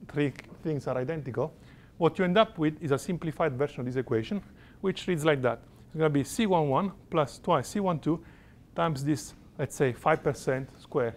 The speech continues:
here. So that means if I expand the structure,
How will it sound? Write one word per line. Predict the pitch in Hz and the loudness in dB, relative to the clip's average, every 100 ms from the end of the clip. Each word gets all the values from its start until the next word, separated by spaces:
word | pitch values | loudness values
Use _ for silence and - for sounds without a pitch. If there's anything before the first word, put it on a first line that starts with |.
| - | -10
here. | 135 110 - - - - - - | -14 -14 -16 -20 -20 -20 -20 -2
So | 165 | 4
that | 196 | 4
means | 196 160 - - - | 6 2 0 -10 -6
if | 180 143 | -4 2
I | 165 147 139 - - - | 4 4 2 -10 -20 -12
expand | - 120 - 208 202 | -8 -8 0 2 2
the | 156 | 0
structure, | - 190 - - 151 | 0 -2 0 0 -2